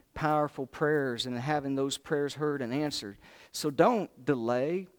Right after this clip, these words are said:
If you have not done that in faith in the Lord Jesus Christ and abiding by his word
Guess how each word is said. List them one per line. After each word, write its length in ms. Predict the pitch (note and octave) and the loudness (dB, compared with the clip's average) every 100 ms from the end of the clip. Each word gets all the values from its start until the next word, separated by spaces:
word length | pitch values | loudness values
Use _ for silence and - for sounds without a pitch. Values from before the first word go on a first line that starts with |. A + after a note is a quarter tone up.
| _ - _ | _ -20 _
If 240 | - - | 0 0
you 160 | G3+ C4 | -2 2
have 120 | G3+ | 2
not 540 | F3 G3 F#3 - - - | 4 2 2 -2 -20 0
done 300 | D3 E3+ D#3+ | 2 2 4
that 280 | C#3+ D#3+ | 6 6
in 160 | D#3 B2 | 2 -2
faith 560 | - - C#3+ D#3+ D#3+ - | -2 4 4 4 -2 -10
in 160 | - B2 | -6 -4
the 100 | A#2+ | -4
Lord 340 | B2+ D3 D#3 | -2 -2 -2
Jesus 480 | B2+ D3+ D3+ C#3 - | -4 -6 -4 -6 -8
Christ 560 | - C3+ C3 D3+ - - | -2 0 2 0 -6 -10
and 140 | B2 A2+ | -8 -8
abiding 460 | A2 C3 C#3+ C#3 | -2 -2 0 0
by 160 | B2+ B2+ | 0 0
his 180 | A#2+ B2 | -2 -6
word 380 | C#3+ D3 C#3+ | -6 -6 -8